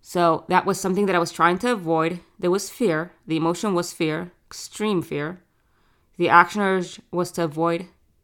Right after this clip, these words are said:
going. And I had to go just to prove to myself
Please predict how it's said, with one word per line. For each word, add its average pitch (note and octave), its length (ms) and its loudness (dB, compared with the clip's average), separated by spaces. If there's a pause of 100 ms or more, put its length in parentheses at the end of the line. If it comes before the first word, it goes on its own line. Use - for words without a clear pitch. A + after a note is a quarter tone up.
(320)
going. E3+ 360 -2 (880)
And G3+ 120 2
I G3 80 6
had B3 260 2
to C#4+ 80 -2
go A#3 220 6
just G#3+ 220 2
to A3 80 0
prove C4+ 260 -2
to D4+ 80 -6
myself A3+ 760 2